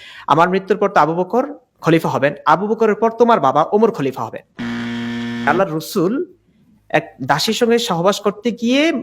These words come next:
স্ত্রীর কাছে ধরা খেয়েছে, ধরা খেয়ে তাকে প্রলোভন দেখাচ্ছেন যে, "তুমি যদি আয়েশাকে না বলো তাহলে তোমার বাবা খলিফা হবেন।" প্রলোভন না এটা?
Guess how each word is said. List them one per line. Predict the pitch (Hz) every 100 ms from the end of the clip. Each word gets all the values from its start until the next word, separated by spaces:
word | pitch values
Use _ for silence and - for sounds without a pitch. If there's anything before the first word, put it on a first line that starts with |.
| - 165
স্ত্রীর | - 208
কাছে | 208 208
ধরা | 175 185
খেয়েছে, | 220 220 226
ধরা | 147 165 190
খেয়ে | - 240 330 339 - _ -
তাকে | 165 220
প্রলোভন | 214 202 240 254
দেখাচ্ছেন | 180 180 185 - 202 180
যে, | 151 254 - - _ -
"তুমি | 180
যদি | 185 214
আয়েশাকে | 165 160 208
না | 170 139
বলো | 143 175 233
তাহলে | 262 180 156 208
তোমার | 240 175 156
বাবা | 143 165
খলিফা | 165 170 139
হবেন।" | 123 - - _ -
প্রলোভন | 208 233 254
না | 302
এটা? | -